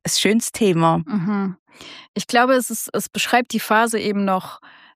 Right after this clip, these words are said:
Speaker 2: ähm, des Zweifelns mehr oder der, des, der Frustration. Ja, ich komm hier nicht raus, es,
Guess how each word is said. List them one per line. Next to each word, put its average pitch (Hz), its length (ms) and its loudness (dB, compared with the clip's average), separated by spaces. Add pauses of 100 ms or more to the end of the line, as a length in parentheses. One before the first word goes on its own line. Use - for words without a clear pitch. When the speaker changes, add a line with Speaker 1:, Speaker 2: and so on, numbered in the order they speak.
(120)
Speaker 2:
ähm, 190 240 -4
des 185 180 -4
Zweifelns 254 640 2
mehr 269 200 4
oder 214 140 2
der, 180 260 -2 (120)
des, - 280 -12
der 175 100 -4
Frustration. 208 960 0
Ja, 185 100 2
ich 175 120 -4
komm 180 180 -2
hier 170 100 0
nicht 165 240 -4
raus, 220 300 4
es, - 280 -8